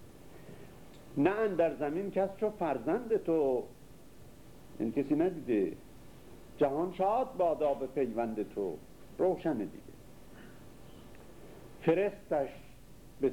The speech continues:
سوی شبستان خویش، رفت شاه رو دید. به خودش اول مستقیم گفت، زیر بار نرفت، بعد رفت به شاه گفت که این بچه رو بفرست بذار خواهرش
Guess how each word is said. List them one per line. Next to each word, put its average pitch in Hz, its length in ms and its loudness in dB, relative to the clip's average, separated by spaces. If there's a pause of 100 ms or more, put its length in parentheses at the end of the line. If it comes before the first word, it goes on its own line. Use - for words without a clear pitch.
سوی 135 300 2
شبستان 107 760 0
خویش، 226 520 0 (520)
رفت 143 260 4
شاه 175 200 4
رو 226 60 0
دید. - 260 -8
به 127 60 4
خودش 170 320 2
اول 160 280 4
مستقیم 160 540 0
گفت، 220 320 4 (880)
زیر 151 160 6
بار 180 200 6
نرفت، 175 480 4 (840)
بعد 185 280 4
رفت 202 180 4
به 175 100 2
شاه 175 360 4
گفت 151 260 -2 (500)
که 147 80 0
این 160 100 4
بچه 156 340 4
رو 170 80 0
بفرست 180 340 -2
بذار 160 200 -2
خواهرش 139 360 2